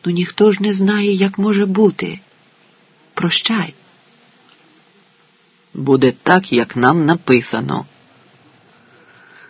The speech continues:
Ніхто не знає, як написано.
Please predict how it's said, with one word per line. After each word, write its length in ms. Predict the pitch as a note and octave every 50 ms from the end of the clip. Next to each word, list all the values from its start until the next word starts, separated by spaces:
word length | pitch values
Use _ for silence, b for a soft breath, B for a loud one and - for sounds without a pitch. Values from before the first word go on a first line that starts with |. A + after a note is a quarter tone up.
| b b b _ _ _ _ _ _ _ _ _ _ _ _
Ніхто 420 | G3 F3 F#3 F3+ - - - A3 A3
не 140 | A3 A3+ A3+
знає, 440 | - - G#3+ A#3 B3 B3 G#3+ E3+
як 280 | D3+ D3+ D3+ C#3+ - -
написано. 760 | D#3+ D3 C#3+ - F3 D#3 - - D#3 D3 D3+ D#3 D#3 D3